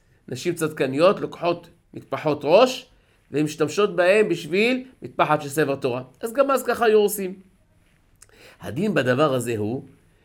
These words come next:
שאין, זה כבר לא יותר טמא טומאת מדרס, כי ברגע שמיועד לספר,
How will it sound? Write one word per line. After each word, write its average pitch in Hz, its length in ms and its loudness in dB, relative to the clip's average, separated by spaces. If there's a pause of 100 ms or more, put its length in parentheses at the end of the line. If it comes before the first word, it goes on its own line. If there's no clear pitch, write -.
(240)
שאין, 135 1120 -2
זה 156 180 -2
כבר 160 160 2
לא 254 240 8
יותר 214 380 4
טמא 180 380 0
טומאת 160 300 -2
מדרס, 147 600 -4 (380)
כי 123 120 -8
ברגע 156 280 0
שמיועד 147 360 0
לספר, 165 520 2